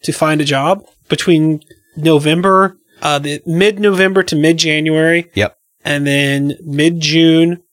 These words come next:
Speaker 1: to mid-August.
Speaker 2: Yep.
Speaker 1: Because nobody, nobody
Speaker 2: It's when
Speaker 1: likes
Speaker 2: everybody's on vacation.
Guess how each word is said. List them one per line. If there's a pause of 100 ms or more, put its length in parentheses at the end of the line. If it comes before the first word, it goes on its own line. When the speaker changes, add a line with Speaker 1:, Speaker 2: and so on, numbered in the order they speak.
(340)
Speaker 1:
to
mid-August. (120)
Speaker 2:
Yep. (240)
Speaker 1:
Because (160)
nobody, (120)
nobody
Speaker 2:
It's
when
Speaker 1:
likes
Speaker 2:
everybody's
on
vacation.